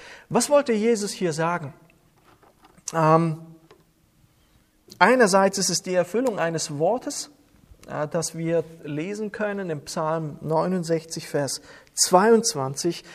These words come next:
Und hier steht: „Man gab mir Galle zur Speise und Essig reichte man mir zu trinken, als ich durstig war.“ Und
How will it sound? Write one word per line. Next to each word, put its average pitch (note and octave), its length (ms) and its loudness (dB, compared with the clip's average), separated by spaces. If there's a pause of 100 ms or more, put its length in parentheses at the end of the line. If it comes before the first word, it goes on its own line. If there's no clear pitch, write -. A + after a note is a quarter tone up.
(180)
Und E3+ 120 0
hier A3 160 8
steht: A3 280 4
„Man F3+ 220 4
gab A#3 380 8
mir A3 200 4
Galle G3+ 460 6
zur G3+ 180 -2
Speise E3+ 640 2 (260)
und E3 220 -2
Essig F3+ 460 2
reichte E3 420 2
man D3 280 -2
mir D#3 320 -2 (300)
zu D#3+ 140 -4
trinken, D#3+ 560 -2 (320)
als D3+ 240 -2
ich - 240 -8 (580)
durstig D3 540 -6
war.“ A#2 220 -8
Und G3+ 180 -2